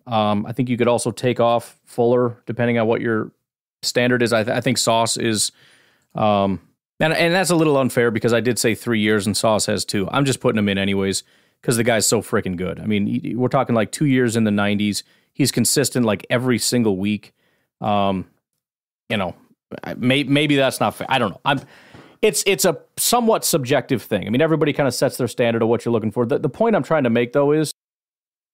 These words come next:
I, I'm, I'm asking for names. Even if I add all the questionable ones, there's no doubt,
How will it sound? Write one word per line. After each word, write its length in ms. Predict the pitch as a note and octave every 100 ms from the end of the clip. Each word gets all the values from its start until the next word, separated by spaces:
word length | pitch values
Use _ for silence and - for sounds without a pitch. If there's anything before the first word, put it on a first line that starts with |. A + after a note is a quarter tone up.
| _ _ _ -
I, 120 | D3
I'm, 220 | C#3+ C#3
I'm 140 | D3 F3
asking 340 | F3+ - E3
for 140 | C#3 C3+
names. 460 | A2+ F2+ E2+ - _ _ _ _ -
Even 260 | A#3+ B3
if 100 | A3+
I 140 | F#3+ D#3+
add 260 | D#3 D3
all 240 | C3+ D#3 E3
the 80 | C#3+
questionable 560 | D3+ C3+ C#3 A#2 A2
ones, 320 | A2 G#2+ F#2+
there's 260 | - E3 F#3
no 160 | A3+ B3
doubt, 480 | D3 D#3+ A2+ -